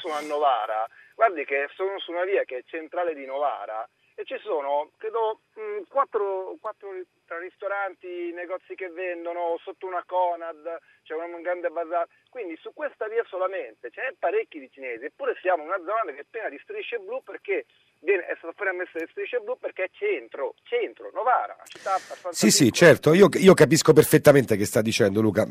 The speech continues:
Speaker 2: concluda e poi provo a risponderle.
Speaker 1: Ma, eh, ho, ho concluso, cioè, eh, intanto per dire di brogli ci vogliono dei fatti e non, eh, dell'allarmismo così generale brogli, perché te delegittimiamo qualcosa che mi pare che anche lei condivida abbia un valore importante.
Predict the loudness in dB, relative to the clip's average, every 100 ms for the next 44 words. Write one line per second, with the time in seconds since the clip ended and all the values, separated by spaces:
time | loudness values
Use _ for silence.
0 | 0 4 4 10 12 12 12 8 8 8
1 | 8 8 6 2 2 2 0 -4 -6 -10
2 | -4 0 2 2 2 0 -2 -8 -8 -8
3 | -8 -6 -8 -4 -2 -4 _ _ -4 -2
4 | -4 -8 -10 -12 -12 -14 -16 -14 -12 -14
5 | -12 -10 -8 -8 -12 -12 -10 -10 -10 -10
6 | -8 -4 -4 -4 -8 -8 -8 -6 -6 -6
7 | -6 -6 -6 -8 -10 -12 -10 -10 -10 -12
8 | -10 -4 2 2 2 0 -2 -2 -4 -6
9 | -6 -10 -10 -12 -12 -18 -14 -4 0 0
10 | -2 -6 0 0 0 -4 -12 -6 -4 -4
11 | -6 -6 -4 -4 -4 -10 -10 -8 -4 -4
12 | -6 _ -8 -4 -2 -2 -2 -2 -4 -8
13 | -8 -6 -6 -10 -20